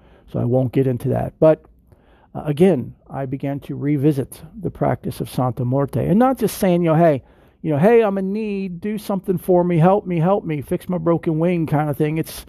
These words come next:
uh, you know, it goes deeper than that. You know, I always have,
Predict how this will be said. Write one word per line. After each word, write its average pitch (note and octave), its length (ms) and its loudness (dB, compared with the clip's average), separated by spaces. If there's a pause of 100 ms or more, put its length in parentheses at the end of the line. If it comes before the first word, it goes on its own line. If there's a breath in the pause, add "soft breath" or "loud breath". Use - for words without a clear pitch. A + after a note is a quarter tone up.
(720 soft breath)
uh, G#3+ 60 -2
you G3+ 220 2
know, F3 200 4
it F#3 260 2
goes G3+ 400 4
deeper D#3+ 340 -2
than B2 200 -2
that. A#2+ 360 -8
You C#3+ 140 -6
know, C3+ 140 0
I C#3+ 120 0
always E3+ 460 2
have, C#3+ 580 -2